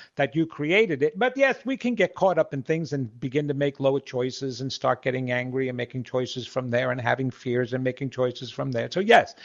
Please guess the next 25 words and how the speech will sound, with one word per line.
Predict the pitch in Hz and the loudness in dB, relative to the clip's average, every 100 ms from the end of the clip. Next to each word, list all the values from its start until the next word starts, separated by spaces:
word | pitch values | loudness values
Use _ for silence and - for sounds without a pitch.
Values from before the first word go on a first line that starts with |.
| - - - - | -14 -12 -14 6
life | 156 170 | 6 6
can | - 196 | 2 -2
change | - 160 143 156 | 0 0 0 0
and | 151 | -2
the | 160 | -2
plans | - 220 214 - | 2 2 2 0
can | 156 127 | -2 -2
change. | - 117 104 98 - | 0 0 -2 -10 -4
Blueprints | 151 202 - 220 240 226 - 196 | 4 4 6 4 4 2 0 2
aren't | 190 190 190 180 - - | 4 4 0 -4 -8 2
etched | 185 185 - | 2 2 -4
in | 170 147 | -4 -2
stone. | - - 240 220 156 156 | -4 0 4 6 4 4
That's | 165 170 | 2 2
why | 170 160 | 0 2
they're | 160 151 | 2 0
on | 143 | -2
paper. | - 185 175 107 | 0 -2 0 -4
They | 113 | -4
can | 127 135 | -4 -6
be | 143 | -6
changed | - 165 123 107 | -6 -4 -4 0
all | 135 131 | 0 0
the | 127 | -4
time. | 135 131 101 | -4 -4 -4